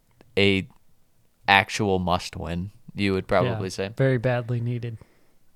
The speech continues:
Speaker 1: Um, as for Bournemouth, you've been rolling.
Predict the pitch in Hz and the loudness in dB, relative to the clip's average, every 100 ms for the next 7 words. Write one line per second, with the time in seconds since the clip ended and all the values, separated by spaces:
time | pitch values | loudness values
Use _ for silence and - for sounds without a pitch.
0 | - 90 76 60 - _ _ _ _ _ | -16 -12 -12 -12 -16 _ _ _ _ _
1 | _ _ _ _ _ _ _ _ 120 120 | _ _ _ _ _ _ _ _ 4 4
2 | - 104 120 117 113 - - _ _ _ | 4 4 6 6 4 0 -8 _ _ _
3 | _ _ _ - - 113 117 110 117 120 | _ _ _ -12 -2 2 4 6 8 10
4 | 117 117 113 | 8 6 0